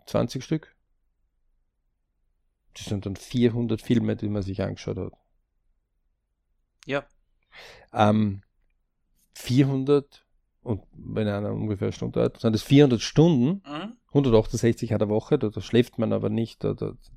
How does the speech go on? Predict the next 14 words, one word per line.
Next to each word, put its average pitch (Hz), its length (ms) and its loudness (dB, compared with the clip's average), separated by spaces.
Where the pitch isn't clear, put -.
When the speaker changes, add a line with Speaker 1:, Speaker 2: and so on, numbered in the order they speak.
Speaker 1:
in 120 140 -2
Summe 127 400 0
hundertachtundsechzig, 113 760 -2
ja. 131 120 -4
Also 107 180 2
das 110 180 2
sind 110 180 2
dann 110 100 4
knapp 113 300 0
so 113 240 2
zweieinhalb 113 640 2
Wochen 123 560 0
total 107 440 4
durchgeschaut. - 840 2